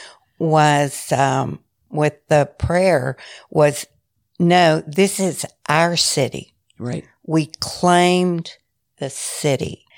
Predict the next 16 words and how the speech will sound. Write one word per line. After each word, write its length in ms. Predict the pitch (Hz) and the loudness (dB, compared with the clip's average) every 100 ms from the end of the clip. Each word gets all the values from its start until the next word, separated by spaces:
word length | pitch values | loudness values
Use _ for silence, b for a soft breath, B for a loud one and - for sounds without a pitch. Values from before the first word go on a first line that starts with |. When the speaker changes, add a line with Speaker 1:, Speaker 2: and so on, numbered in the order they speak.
| - | -16
Speaker 2:
Mm-hmm. 300 | 160 127 233 240 | -12 -10 -6 0
Speaker 1:
And 520 | 160 151 147 139 135 - | 2 2 0 -6 -6 0
that 580 | 151 165 185 190 - _ | 2 4 4 2 -2 _
was 180 | 147 - | -8 -6
powerful. 720 | - 131 - - - - - _ - | -4 -4 -4 -6 -10 -14 -16 _ -10
Speaker 2:
Yes. 460 | 127 127 - - - b _ - | -6 -4 -6 -10 -14 b _ -6
Speaker 1:
It's 200 | 151 - | -4 0
our 240 | 160 170 | 2 2
city. 340 | 170 - 160 147 | 0 0 0 -2
You 220 | 151 170 | -2 2
know, 280 | 170 160 - - | 2 2 -2 -6
our 300 | 175 185 185 | 0 2 0
enemy 440 | - 180 175 165 156 | 2 2 2 0 -2
can 240 | - 160 | -2 -2
make 260 | 147 143 - | -2 -2 -4
us 260 | 151 - | -6 -8